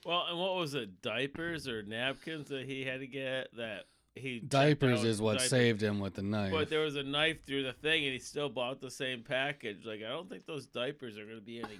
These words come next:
Speaker 1: good.
Speaker 2: <laughs>
Speaker 1: Like,
Speaker 2: It
Speaker 1: if
Speaker 2: could have fucking slid right through a pair.
Speaker 1: Well, it went right through the whole thing. You can see the one end to the other.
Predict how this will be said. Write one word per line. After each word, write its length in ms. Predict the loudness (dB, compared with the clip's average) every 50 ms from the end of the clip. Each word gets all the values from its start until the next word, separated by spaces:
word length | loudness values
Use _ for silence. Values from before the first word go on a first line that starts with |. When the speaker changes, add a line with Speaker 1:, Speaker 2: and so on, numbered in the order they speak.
| -6 -6
Speaker 1:
good. 320 | -4 -2 -4 -4 -4 -6
Speaker 2:
<laughs> 40 | -10
Speaker 1:
Like, 420 | -8 -8 -8 -6 -6 -8 -8 -8
Speaker 2:
It 80 | -8 -8
Speaker 1:
if 40 | -4
Speaker 2:
could 180 | 0 0 2 2
have 120 | 2 -2
fucking 420 | -4 -6 -4 -4 -2 -2 -2 -4 -4
slid 420 | -4 -4 -2 2 2 4 4 6
right 220 | 4 4 4 2 0
through 300 | 0 2 4 4 4 2
a 40 | 0
pair. 480 | 0 0 0 2 2 0 -2 -2 -4 -8 -12 -20 -20 -20 -20 -20 -20 -20 -20 -20 -20 _ -20 -20 _ _ _ _ _ _ _ _ _ _ _ _ _ _ _ _ _ _ _ _ -20 -20 -20 _ -8
Speaker 1:
Well, 140 | -6 -4 -2
it 40 |
went 180 | -2 -2 -2 -2
right 220 | -2 -2 -4 -4
through 140 | -4 -6 -6
the 80 | -4 -4
whole 200 | -4 -4 -4 -4
thing. 300 | -6 -8 -6 -6 -6 -6
You 80 | -8 -10
can 80 | -12
see 160 | -12 -10 -8 -8
the 80 | -8
one 220 | -8 -8 -8 -6 -6
end 280 | -6 -6 -8 -10 -10
to 80 | -12 -12
the 180 | -10 -8 -8
other. 380 | -6 -6 -6 -8 -8 -10 -14